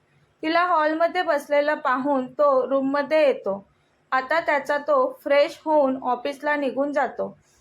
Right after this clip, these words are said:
मोनालिसाला आज दिवसभर नुसतंच घरात बसून बोर झालेलं. ती विचार करते, "अशीच किती दिवस तू बसून राहणार आहेस?" स्वतःलाच बोलते, "असंच बसून राहण्यापेक्षा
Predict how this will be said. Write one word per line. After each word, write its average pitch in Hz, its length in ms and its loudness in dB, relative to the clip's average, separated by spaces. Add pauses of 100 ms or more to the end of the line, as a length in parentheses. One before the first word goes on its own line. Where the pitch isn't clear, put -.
(180)
मोनालिसाला 339 680 0
आज 381 240 2
दिवसभर 294 520 0
नुसतंच 294 480 -4
घरात 269 320 0
बसून 294 500 -4
बोर 269 260 2
झालेलं. 294 540 0 (460)
ती 320 80 -6
विचार 294 400 -4
करते, 311 560 -2 (280)
"अशीच 311 400 -4
किती 339 260 -8
दिवस 320 400 -2
तू 311 200 -4
बसून 285 420 -4
राहणार 294 380 0
आहेस?" 277 500 -2 (400)
स्वतःलाच 277 560 0
बोलते, 214 500 -4 (360)
"असंच 269 340 0
बसून 302 400 -4
राहण्यापेक्षा 285 800 0